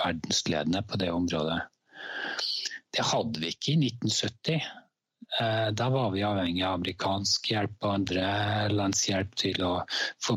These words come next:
bygd og utvinne den oljen vi skulle, men vi gjorde det på en sånn måte at vi fikk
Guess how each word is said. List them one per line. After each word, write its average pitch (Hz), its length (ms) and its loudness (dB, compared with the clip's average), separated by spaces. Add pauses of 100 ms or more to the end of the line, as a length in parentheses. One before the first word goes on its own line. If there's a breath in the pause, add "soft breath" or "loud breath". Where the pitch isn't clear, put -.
bygd 92 400 -2
og 90 320 0
utvinne 92 540 0
den 95 180 2
oljen 90 320 2
vi 95 80 2
skulle, 104 240 0
men 107 160 4
vi 113 140 2
gjorde 95 240 2
det - 100 -8
på 127 80 2
en - 80 2
sånn 104 220 2
måte 110 400 2
at - 160 -2
vi 107 100 0
fikk - 240 -2